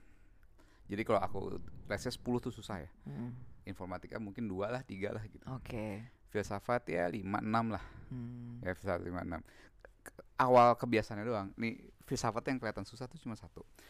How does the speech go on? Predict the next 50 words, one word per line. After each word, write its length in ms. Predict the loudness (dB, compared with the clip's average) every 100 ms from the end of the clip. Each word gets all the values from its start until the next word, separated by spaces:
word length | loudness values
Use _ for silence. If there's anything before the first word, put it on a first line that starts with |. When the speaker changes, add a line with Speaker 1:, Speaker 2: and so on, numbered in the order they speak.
| -20 -20 -20 -20 -12
Speaker 1:
Kita 260 | -10 -2
nggak 180 | 0 2
boleh 180 | 2 2
berdebat 440 | 0 -4 -2 -2
pakai 340 | -2 -8 -6 -8
premis, 500 | -6 -6 -6 -6 -10
menantang 480 | -6 -4 -4 -8 -10
premisnya. 520 | -10 -10 -10 -12 -18 -20 -20 -20 -16
Speaker 2:
Hmm. 280 | -12 -10 -8
Speaker 1:
Itu 280 | -2 0 0
latihan 360 | -2 -4 -2 -4
kalau 200 | -2 -4 -4
di 160 | -10 -8
esainya, 440 | -8 -6 -4 -2
at 120 | -4
least 160 | -4 -6
di 320 | -6 -6 -8
ini 240 | -6 -2 -2
yang 120 | -2
gue 100 | -4
pelajarin 360 | -6 -6 -6 -8
ketika 200 | -8 -10
di 80 | -6
London 260 | -6 -6 -10
ya. 100 | -14 -20 -20 -20 -20 -16
Ya, 140 | -12 -2
nggak 160 | 0
boleh 280 | 4 4 4
nih 180 | 0 -8 -12 -14
gitu, 180 | -12 -12 -12 -14
pakai 200 | -12 -10
cara 200 | -8 -8
itu. 200 | -12 -16
Itu 100 | 0
yang 160 | 2 2
bikin 220 | -2 -4
susah 260 | -4 -6 -8
tuh. 120 | -8
Jadi 160 | -6
Speaker 2:
Harus 200 | 4 4
Speaker 1:
harus, 80 | 4
Speaker 2:
ikutin 240 | 0 0 0
premisnya 400 | -2 -2 0 2
Speaker 1:
harus 60 |
Speaker 2:
dia 80 | 2
Speaker 1:
ikutin 380 | 2 2 2 -2
Speaker 2:
sendiri. 100 | -2
Speaker 1:
premis 460 | -2 0 0 -2
Speaker 2:
Hmm. 40 | -2
Speaker 1:
sampai 460 | -4 -4 -4 -4